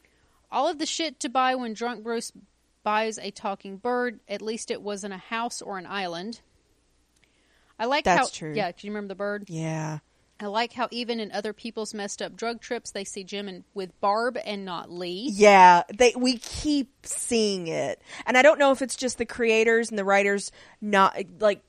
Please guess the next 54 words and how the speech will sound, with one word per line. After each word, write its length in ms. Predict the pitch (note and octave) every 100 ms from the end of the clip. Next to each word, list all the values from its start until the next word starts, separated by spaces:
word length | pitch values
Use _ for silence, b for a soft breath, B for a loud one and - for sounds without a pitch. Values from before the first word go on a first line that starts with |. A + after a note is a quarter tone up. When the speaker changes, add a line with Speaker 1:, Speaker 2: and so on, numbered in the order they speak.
| _
Speaker 2:
consistently 520 | - - A3+ G#3+ G#3+ G#3
going, 220 | G#3 G3+ b b b
"We 180 | G#3 B3
know 160 | D4+
Ken 340 | D4+ D#4 B3+ A#3
and 140 | A3+
we 140 | A3 A3
understand 580 | G#3+ G#3 - A3 G#3
and 100 | F3 G3
this 140 | F#3+
is 120 | F#3+
all 120 | G3 F3
we're 100 | E3
gonna 160 | D#3+
Speaker 1:
Yeah, 80 | B3+
but 60 | G#3
Speaker 2:
get," 160 | A#3
Speaker 1:
this 80 | A#3+
Speaker 2:
or 60 | G#3
if 60 | G3
Speaker 1:
is 40 |
Speaker 2:
it's 120 | F#3
leading 320 | F#3+ G3 E3+ D3
to 60 |
something. 460 | - D3 - A#1 A1
Speaker 1:
Yeah. 260 | F#3+ - - _ _ _ _
Uh, 380 | - A3 G#3+ G#3+
Barb 340 | G#3 C4 C#4+ A#3+
giving 300 | C#4 A#3+ A3
Jim 200 | A3+ G3+
shit 340 | - - C4+
is 120 | C4
the 80 | -
best 240 | F3+ E3+
thing 200 | F3 E3
ever. 220 | - C4+ G#4+ - _ -
Speaker 2:
It 160 | G#3+ F3 -
is 160 | - -
amazing. 80 | F3+ F3 F3+
Speaker 1:
We 40 |
came 280 | D#4+ D#4 D#4
so 440 | - - F4+ F#4
close 400 | F#4+ F#4 E4 -
to 100 | D4+
a 40 | C4+
fight 280 | C4 A#3+
in 40 | A3+
the 60 | G#3+
G 180 | G#3+ G#3
C 180 | - G3
P 220 | A3 G3+
D. 180 | F#3+ G3+
So 300 | - D4 C#4+
close. 600 | - G#3 G#3 G#3 -